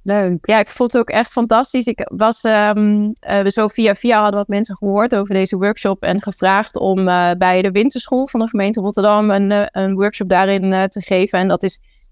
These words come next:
Speaker 2: eigenlijk een soort, eh, breed, eh, aanbod van allerlei, eh, workshops en cursussen die je dan kan volgen in een week tijd,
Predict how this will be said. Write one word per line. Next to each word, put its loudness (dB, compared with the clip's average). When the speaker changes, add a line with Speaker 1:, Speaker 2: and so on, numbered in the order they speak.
Speaker 2:
eigenlijk 0
een -2
soort, -2
eh, 2
breed, 0
eh, -2
aanbod 0
van 0
allerlei, 0
eh, -2
workshops -2
en -2
cursussen 0
die 2
je 4
dan 2
kan 0
volgen 0
in 0
een 2
week 2
tijd, 0